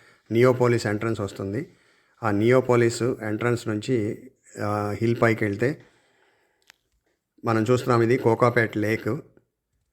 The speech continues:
ఇది వ్యూ పాయింట్. ఈ లెఫ్ట్ సైడ్ కనిపించేది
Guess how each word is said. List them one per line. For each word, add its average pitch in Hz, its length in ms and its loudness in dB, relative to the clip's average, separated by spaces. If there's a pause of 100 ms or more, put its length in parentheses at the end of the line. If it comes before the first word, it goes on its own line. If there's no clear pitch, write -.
(1160)
ఇది 117 120 2
వ్యూ 117 180 6
పాయింట్. 117 400 4 (1080)
ఈ 123 80 -2
లెఫ్ట్ 113 280 0
సైడ్ 143 220 6
కనిపించేది 120 960 0